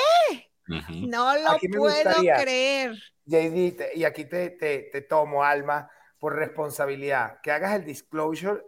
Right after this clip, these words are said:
Speaker 3: alrededor de los proyectos, o sea, qué debería ver la gente en los proyectos, por qué el nuestro es en sentido, o por lo menos por qué algunos deberían tener cuidado,
Speaker 2: A
Speaker 3: porque
Speaker 2: ver.
Speaker 3: no todos van a trescientos mil y,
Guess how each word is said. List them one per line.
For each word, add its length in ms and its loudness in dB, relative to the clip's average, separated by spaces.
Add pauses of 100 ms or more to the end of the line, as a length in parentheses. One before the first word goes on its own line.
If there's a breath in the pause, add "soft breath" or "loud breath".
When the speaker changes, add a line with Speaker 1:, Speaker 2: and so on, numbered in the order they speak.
(160)
Speaker 3:
alrededor 520 -2
de 260 -4
los 220 -6
proyectos, 640 -8
o 80 -12
sea, 320 -4 (300 soft breath)
qué 120 0
debería 400 2
ver 160 2
la 120 -2
gente 240 -8
en 60 -8
los 100 -10
proyectos, 360 -8
por 160 -8
qué 100 -6
el 100 -8
nuestro 320 -10
es 80 -14
en 80 -14
sentido, 600 -4 (220 loud breath)
o 100 -6
por 160 -4
lo 80 -2
menos 220 -4
por 240 -8
qué 120 -4
algunos 420 -4
deberían 360 -4
tener 300 -8
cuidado, 560 -2 (220 soft breath)
Speaker 2:
A 40 -20
Speaker 3:
porque 240 -2
Speaker 2:
ver. 60 0
Speaker 3:
no 140 0
todos 260 4
van 120 4
a 80 0
trescientos 440 -8
mil 340 -4
y, 220 -8